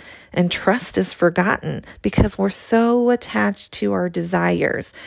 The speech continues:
working out exactly the way that we want them to. So if it, if it wasn't your exact version, if things didn't work out perfectly for you,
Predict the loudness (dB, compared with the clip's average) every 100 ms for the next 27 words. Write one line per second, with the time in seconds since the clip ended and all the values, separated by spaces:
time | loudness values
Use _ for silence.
0 | -6 0 0 0 2 2 0 -2 -4 -4
1 | -4 0 0 0 -2 -4 -2 -2 -4 -4
2 | -4 -6 -6 -8 -8 -8 -10 -14 -12 -12
3 | -12 -12 -20 _ _ _ -20 -20 _ _
4 | _ _ _ _ _ _ _ _ _ -20
5 | -10 0 2 2 -2 -18 -18 -20 -20 _
6 | _ _ _ _ _ _ _ -4 -2 2
7 | 0 0 _ _ _ _ _ _ _ _
8 | _ _ _ -4 -2 0 -2 0 0 0
9 | -4 -6 -10 -20 _ 0 2 2 0 0
10 | 0 2 2 0 -8 -10 -2 -2 0 -2
11 | -6 -8 -12 _ 0 2 2 2 2 0
12 | 2 4 4 4 2 -2 -2 -10 -10 -2
13 | -2 0 -4 -2 -6 -4 -4 -4 -6 -8
14 | -10